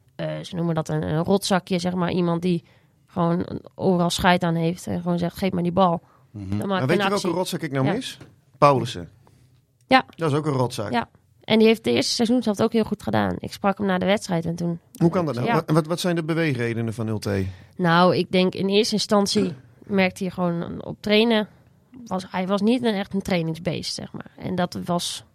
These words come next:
Speaker 1: waar Ulte, ja, daar, dat wil Ulte eigenlijk wel zien van zijn spelers. Maar ja, vervolgens, ehm,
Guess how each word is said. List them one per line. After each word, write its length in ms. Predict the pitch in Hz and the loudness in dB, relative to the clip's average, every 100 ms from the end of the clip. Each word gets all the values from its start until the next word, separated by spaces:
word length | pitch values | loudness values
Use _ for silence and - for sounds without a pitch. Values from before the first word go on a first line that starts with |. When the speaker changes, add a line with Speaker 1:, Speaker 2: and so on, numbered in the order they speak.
| _ _ - | _ _ -16
Speaker 1:
waar 280 | 196 165 | -8 -6
Ulte, 220 | 175 170 180 175 175 | -4 0 2 2 0
ja, 140 | 190 | -4
daar, 260 | 147 151 156 _ _ _ _ _ _ | -4 -6 -8 _ _ _ _ _ _
dat 200 | - 170 | -8 2
wil 160 | 190 190 | 6 6
Ulte 180 | 180 | 6
eigenlijk 340 | 202 185 175 180 | 4 4 2 4
wel 140 | 196 | 4
zien 260 | 180 180 151 | 4 2 0
van 140 | - | -8
zijn 120 | 165 - | -10 -8
spelers. 380 | 78 71 - - _ _ _ _ _ _ - | -8 -8 -10 -18 _ _ _ _ _ _ -2
Maar 420 | 208 165 180 - | 2 2 0 -4
ja, 200 | 202 190 | -4 -4
vervolgens, 640 | - 202 208 202 185 175 | -6 0 4 4 4 -2
ehm, 420 | - 180 170 165 | -2 -4 -4 -6